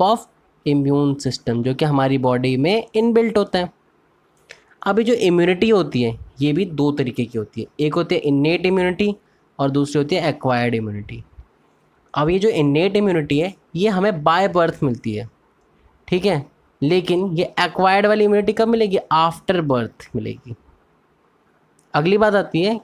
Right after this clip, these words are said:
कि इनेट वाली इम्यूनिटी नॉन स्पेसिफिक होती है, मतलब अगर बैक्टीरिया आएगा तब भी वो वैसे ही एक्ट करने वाली है, अगर वायरस आएगा फिर भी वैसे ही, प्रोटोजोन आएगा तो फिर भी वैसे ही, मतलब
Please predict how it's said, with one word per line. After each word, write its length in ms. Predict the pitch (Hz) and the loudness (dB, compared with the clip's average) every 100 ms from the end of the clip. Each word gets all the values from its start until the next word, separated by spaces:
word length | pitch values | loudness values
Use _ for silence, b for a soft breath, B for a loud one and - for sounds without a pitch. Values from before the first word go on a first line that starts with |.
| - | -6
कि 60 | |
इनेट 460 | 196 190 202 214 208 _ 190 | 0 2 2 0 -4 _ -2
वाली 200 | 180 185 | 0 2
इम्यूनिटी 420 | 170 156 151 196 | 2 2 2 0
नॉन 380 | 202 185 180 185 | 0 2 2 0
स्पेसिफिक 480 | - 151 151 151 131 | -2 -4 -2 -4 -2
होती 240 | 113 120 | -2 -2
है, 60 | 127 | -2
मतलब 400 | 156 156 180 185 b b b b - | -2 -2 -4 -4 b b b b -6
अगर 240 | 165 185 | -2 0
बैक्टीरिया 540 | 160 156 - 165 175 165 | 0 -2 0 0 2 2
आएगा 280 | 151 156 | 2 0
तब 200 | 156 156 | -2 -6
भी 100 | 151 | -2
वो 140 | 165 165 | 0 2
वैसे 260 | 151 151 | 0 0
ही 60 | 160 | -4
एक्ट 120 | 156 | -4
करने 300 | - 143 147 | -4 -2 0
वाली 280 | 139 135 135 | 0 0 0
है, 80 | 135 | -2
अगर 160 | 131 | -2
वायरस 400 | 135 135 143 156 | 0 0 0 0
आएगा 220 | 151 139 147 | -2 0 -2
फिर 220 | 151 139 | -2 -2
भी 140 | 151 | 0
वैसे 280 | 147 139 - | 0 0 -2
ही, 60 | 143 | -2
प्रोटोजोन 420 | 139 143 147 147 | -2 0 -2 -2
आएगा 180 | 131 139 | -2 -2
तो 260 | 202 226 b b b b b | -4 -6 b b b b b
फिर 120 | - 208 | -2 2
भी 100 | 214 | 2
वैसे 320 | 160 135 127 | 2 0 -4
ही, 140 | 120 - _ _ - | -6 -10 _ _ -4
मतलब 480 | 196 208 254 247 | -4 0 -2 -2